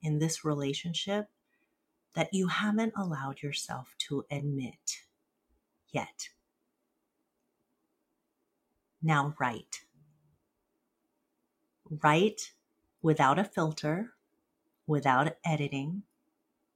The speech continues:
Allow it to be messy. Allow whatever comes up to come out onto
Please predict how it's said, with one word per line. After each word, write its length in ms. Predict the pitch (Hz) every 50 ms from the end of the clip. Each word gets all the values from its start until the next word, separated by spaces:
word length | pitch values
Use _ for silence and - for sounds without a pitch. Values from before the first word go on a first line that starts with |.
| _ _ _ _ _ _ _ _ _ _ _ _ _ _ - - - - - - - _ _ -
Allow 280 | 160 156 156 143 143 151
it 80 | - -
to 100 | - -
be 100 | 214 208
messy. 600 | 202 165 156 151 - - 156 151 160 175 175 - _ _
Allow 300 | - 165 170 175 165 165
whatever 560 | 160 160 156 - - - 269 277 302 311 294
comes 400 | 294 - - 233 214 202 185 180
up 200 | 156 127 - - _ -
to 80 | - -
come 260 | - - 170 160 160
out 160 | 156 165 - -
onto 240 | 151 151 151 156